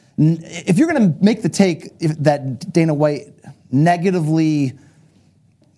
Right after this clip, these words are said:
s-, uh, fall, doesn't support the building of new superstars, I wouldn't agree with that. This isn't like a Vince McMahon hot take in pro wrestling where it's like, "Well, he doesn't want the next Cena or Rock to be there." This is like, he's trying to build the next stars. They're throwing people into fights sometimes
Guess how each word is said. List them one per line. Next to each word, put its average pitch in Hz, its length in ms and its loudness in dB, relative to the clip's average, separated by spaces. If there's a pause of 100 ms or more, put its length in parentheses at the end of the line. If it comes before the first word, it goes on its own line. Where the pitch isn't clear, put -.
(340)
s-, - 160 -10 (140)
uh, 127 360 0 (220)
fall, 208 360 0
doesn't 226 280 0
support 185 460 0
the 151 80 0
building 156 320 0
of 131 80 -2
new 143 100 0
superstars, 160 480 -2
I 131 60 0
wouldn't 113 200 -4
agree 107 160 -8
with - 120 -12
that. - 160 -14
This 175 160 2
isn't 165 200 0
like 139 180 -2
a 123 100 -2
Vince 127 240 -2
McMahon 131 360 -2
hot 120 320 -4
take 135 220 -4
in 113 80 -2
pro 143 180 0
wrestling 123 400 -2
where 107 80 -2
it's 110 100 -4
like, 120 100 -2
"Well, 123 220 -4 (200)
he 151 140 0
doesn't 180 260 0
want - 220 0
the 156 60 -4
next 151 240 -4
Cena 147 260 -2 (120)
or 131 140 -6
Rock 139 360 0
to 139 60 -4
be 131 140 -2
there." 139 140 -2
This 190 180 0
is 170 140 -2
like, 156 280 -2 (220)
he's 247 160 2
trying 226 280 2
to 180 40 0
build 135 200 -2
the 113 40 -4
next 113 160 -4
stars. 120 200 -2
They're 180 120 4
throwing 196 460 2
people 147 260 0
into 120 140 0
fights 123 240 -2
sometimes 123 400 -4